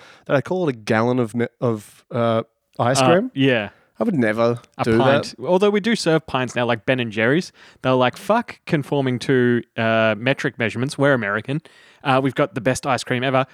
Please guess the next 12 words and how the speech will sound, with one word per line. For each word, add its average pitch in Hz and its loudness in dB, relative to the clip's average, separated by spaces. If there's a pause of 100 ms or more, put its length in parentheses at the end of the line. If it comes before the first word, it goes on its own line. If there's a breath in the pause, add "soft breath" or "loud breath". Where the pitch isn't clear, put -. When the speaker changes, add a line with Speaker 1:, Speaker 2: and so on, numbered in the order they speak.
(160 soft breath)
Speaker 2:
Also 147 2
debatable. 120 -4 (100)
But 175 6
Speaker 1:
Or 143 2
health 180 -2
code 117 -2
standards. 107 -8
Fuck - -2
all 226 4
that. 190 2
Speaker 2:
<laughs> - -12
Yeah, 180 0